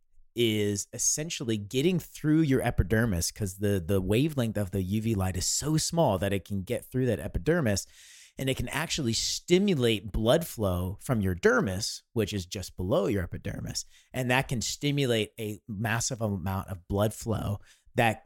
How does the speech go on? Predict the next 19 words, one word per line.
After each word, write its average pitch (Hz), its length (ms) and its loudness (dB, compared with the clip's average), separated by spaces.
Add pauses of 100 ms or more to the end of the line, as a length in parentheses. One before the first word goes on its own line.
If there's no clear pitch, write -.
(140)
basically 113 720 0
creates 113 400 0
this 98 160 -6
pinkish - 600 -4
hue. 180 280 -2 (240)
And 101 340 -6
if 104 200 -12
that, 101 240 -4 (800)
it 113 140 -10
gets 117 220 -2
stimulated 113 680 2
enough, 123 540 4 (440)
you're 123 140 6
essentially 120 460 0
gonna 104 200 2
get 98 280 -6
kind 123 240 0
of 101 60 0
this 95 280 -2